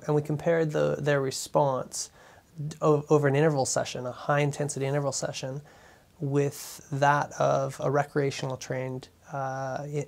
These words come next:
uh, group of, of, of runners training for a marathon, like, around three times, three times a week. What we found was that the elite runners, um, contrary to what we originally thought, where,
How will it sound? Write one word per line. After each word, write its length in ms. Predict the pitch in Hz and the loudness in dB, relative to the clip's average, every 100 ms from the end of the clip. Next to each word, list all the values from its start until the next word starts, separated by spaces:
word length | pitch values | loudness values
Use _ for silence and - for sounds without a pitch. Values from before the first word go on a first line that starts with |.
| - | -6
uh, 200 | 139 131 | -4 -4
group 260 | 135 143 143 | 2 0 2
of, 100 | 131 | 0
of, 560 | 131 147 135 135 - - | 2 2 0 -2 -12 -10
of 100 | 135 | 0
runners 380 | 135 131 127 - - - - | 2 2 -4 -8 -20 -20 -6
training 240 | - 156 | 2 2
for 100 | 147 | 2
a 20 | 143 | 2
marathon, 480 | 131 127 135 127 | 2 0 0 0
like, 180 | 127 123 | 0 -4
around 220 | 123 123 | -4 -6
three 220 | 120 131 127 | -6 -6 -4
times, 480 | 131 131 135 - - | -6 -8 -10 -12 -10
three 160 | 147 | -8
times 320 | 143 143 139 | -6 -8 -8
a 40 | 135 | -8
week. 280 | 135 - - | -10 -12 -8
What 260 | - 160 196 | 0 0 2
we 80 | 151 | -2
found 560 | - 170 151 127 127 | 2 4 4 2 0
was 520 | 131 139 135 135 - | 2 2 2 -2 -2
that 260 | - 139 143 | 0 0 0
the 520 | 143 143 143 143 143 - 139 | 0 0 0 -2 -6 -4 0
elite 260 | 143 180 | 0 2
runners, 540 | 147 139 131 190 185 - - - - - | 2 2 0 -6 -10 -14 -20 -20 -20 -10
um, 380 | 139 127 127 131 | -4 -2 -2 -2
contrary 440 | - 180 180 156 | 0 2 4 4
to 80 | 147 | 4
what 120 | 147 | 4
we 140 | 151 143 | 4 2
originally 560 | 135 147 156 156 147 | 4 4 4 2 0
thought, 400 | - 156 143 120 | 2 4 4 4
where, 300 | 135 131 131 | 0 0 -2